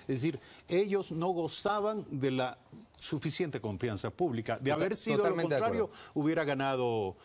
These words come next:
Speaker 2: Totalmente
Speaker 1: el no,
Speaker 2: de acuerdo.
Speaker 1: ¿verdad?
Speaker 2: Totalmente de
Speaker 1: Pero
Speaker 2: acuerdo.
Speaker 1: ganó mayoritariamente
Speaker 2: Así es.
Speaker 1: el sí. Al limitar el alcance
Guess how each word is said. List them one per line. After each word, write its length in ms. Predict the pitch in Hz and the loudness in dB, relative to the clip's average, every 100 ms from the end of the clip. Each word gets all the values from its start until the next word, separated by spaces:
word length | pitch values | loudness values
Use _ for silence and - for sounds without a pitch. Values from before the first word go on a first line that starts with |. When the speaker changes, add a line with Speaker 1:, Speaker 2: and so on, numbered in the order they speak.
| - | -2
Speaker 2:
Totalmente 360 | 160 156 170 | 2 2 2
Speaker 1:
el 40 | 262 | 2
no, 60 | |
Speaker 2:
de 60 | 139 | 2
acuerdo. 260 | 104 90 113 - | 0 -4 -6 -2
Speaker 1:
¿verdad? 180 | 120 | 0
Speaker 2:
Totalmente 300 | 180 160 165 | 2 2 2
de 40 | 170 | 2
Speaker 1:
Pero 80 | 190 | 2
Speaker 2:
acuerdo. 180 | 190 | 2
Speaker 1:
ganó 120 | 196 220 | 0 2
mayoritariamente 1080 | 202 156 143 135 156 160 151 139 127 147 - - - | 2 4 2 2 2 2 2 2 2 -2 -4 -10 -6
Speaker 2:
Así 180 | 110 180 | -2 0
es. 60 | |
Speaker 1:
el 120 | 131 | 0
sí. 400 | 113 - 143 98 - - - - - - | 0 0 0 -2 -6 -20 -20 -20 -10 -4
Al 240 | - 151 | 0 2
limitar 500 | 185 185 180 240 240 | 2 2 0 0 0
el 160 | 185 135 | 2 2
alcance 720 | 110 - 160 120 - - | 0 0 0 0 -4 -6